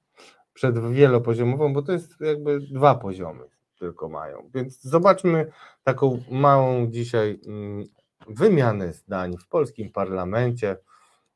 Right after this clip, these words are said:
i sami państwo ocenicie. Gosiewska, pani i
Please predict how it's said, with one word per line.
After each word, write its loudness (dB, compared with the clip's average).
i -2
sami -6
państwo -12
ocenicie. -18
Gosiewska, 2
pani -10
i -8